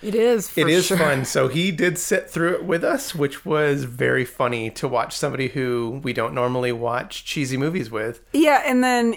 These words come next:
Speaker 1: you guys watched it and I fell asleep, but we think I slept with my eyes open.
Speaker 2: I looked over and I'm like, "I can't believe you made it through this." 'Cause your eyes were open.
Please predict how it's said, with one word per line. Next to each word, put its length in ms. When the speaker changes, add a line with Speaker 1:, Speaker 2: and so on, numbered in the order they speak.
Speaker 1:
you 320
guys 260
watched 320
it 140
and 140
I 80
fell 260
asleep, 640
but 500
we 280
think 540
I 140
slept 420
with 160
my 200
eyes 360
open. 360
Speaker 2:
I 240
looked 260
over 200
and 80
I'm 140
like, 160
"I 60
can't 280
believe 280
you 80
made 220
it 120
through 280
this." 360
'Cause 120
your 160
eyes 240
were 140
open. 500